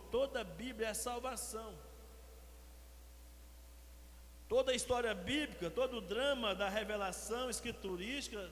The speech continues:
tem a ver com redenção da humanidade. Por isso a cruz de Cristo, porque não haver, não haveria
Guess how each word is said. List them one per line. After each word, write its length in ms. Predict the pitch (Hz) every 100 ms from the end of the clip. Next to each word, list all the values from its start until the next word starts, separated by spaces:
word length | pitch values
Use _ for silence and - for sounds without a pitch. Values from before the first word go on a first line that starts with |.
| -
tem 180 | 214 226
a 140 | 208
ver 340 | 160 208 240 240
com 80 |
redenção 840 | 214 226 226 214 190 - 202 240 247
da 140 | 233
humanidade. 1120 | 220 233 240 233 170 190 240 240 170 - - - - - - - - 233
Por 160 | 226
isso 320 | 277 339 -
a 80 | 254
cruz 300 | - 254 269
de 100 | 302
Cristo, 560 | 320 254 277 311 - 208
porque 180 | - 262
não 160 | 269 269
haver, 480 | 254 233 262 269
não 200 | 220 247
haveria 720 | 247 220 220 214 262 285 226